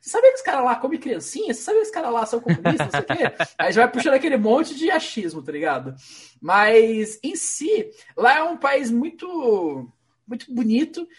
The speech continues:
Speaker 1: e que não tem rede social, eles sempre falam isso daí, "Ah, lá não tem Facebook, lá não tem Twitter", em razão de embargos econômicos, então lá não chega internet em si, lá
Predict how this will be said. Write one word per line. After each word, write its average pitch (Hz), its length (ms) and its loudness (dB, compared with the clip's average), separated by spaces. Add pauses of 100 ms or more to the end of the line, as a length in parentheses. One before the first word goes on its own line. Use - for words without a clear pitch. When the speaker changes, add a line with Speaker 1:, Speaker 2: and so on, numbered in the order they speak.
(380)
Speaker 1:
e 190 1200 -6
que 226 100 -6
não 233 140 0
tem 254 160 2
rede 226 180 6
social, 202 560 0
eles 175 300 -8
sempre 220 260 -2
falam 180 260 -2
isso 151 120 -8
daí, 151 160 -2
"Ah, 226 260 4
lá 180 280 -4
não 202 140 -10
tem 196 220 -10
Facebook, 190 640 -8
lá 160 140 -6
não 170 100 -14
tem 170 160 -12
Twitter", 190 480 -4 (260)
em 214 100 -6
razão 202 320 0
de 190 120 -12
embargos 175 680 -6 (100)
econômicos, 143 640 -10
então 135 560 -8 (360)
lá 160 180 0
não 185 120 -10
chega 160 260 -10
internet 139 840 -6
em 143 100 -10
si, - 400 -12
lá 139 180 -2